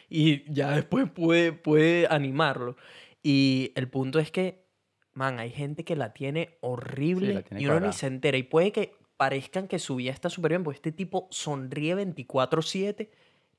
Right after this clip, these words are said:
Speaker 1: y está viviendo un montón de cosas rudas, ¿me explico? Entonces es tipo, man, man, es, no juzguen a nadie, si
Speaker 2: Ah,
Speaker 1: así,
Speaker 2: no.
Speaker 1: ¿sabes?
Speaker 2: Sí, sí.
Speaker 1: Porque puede ser que la, la persona esté teniendo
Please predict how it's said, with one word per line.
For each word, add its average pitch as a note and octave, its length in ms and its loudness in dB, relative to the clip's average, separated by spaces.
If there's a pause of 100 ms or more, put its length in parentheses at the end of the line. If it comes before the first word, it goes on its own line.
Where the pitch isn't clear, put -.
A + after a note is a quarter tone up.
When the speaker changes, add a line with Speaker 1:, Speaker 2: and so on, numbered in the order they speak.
Speaker 1:
y C3+ 160 -8
está A#2+ 400 -6
viviendo C#3+ 400 0
un D#3 60 -2
montón D#3 220 -4
de D#3+ 80 0
cosas D#3+ 280 -2
rudas, D3 380 2
¿me C3 80 -12
explico? B2+ 380 -8 (400)
Entonces D3+ 400 -4
es E3+ 100 0
tipo, F3+ 240 0
man, C#3+ 240 -4 (220)
man, D#3 260 -2
es, C#3 240 -6 (560)
no D#3 160 2
juzguen E3+ 420 4
a C#3+ 60 2
nadie, F3+ 560 0 (420)
si C#3 360 -4
Speaker 2:
Ah, C#3 80 -2
Speaker 1:
así, C#3+ 460 0
Speaker 2:
no. D3 60 -14
Speaker 1:
¿sabes? C#3+ 360 2
Speaker 2:
Sí, G2+ 140 -12
sí. - 160 -18
Speaker 1:
Porque C3+ 480 -2 (200)
puede D#3 180 4
ser D#3+ 220 0
que F3+ 100 0
la, E3+ 120 0
la D#3 200 -2
persona C#3 300 -6
esté D#3+ 180 -4
teniendo E3 540 0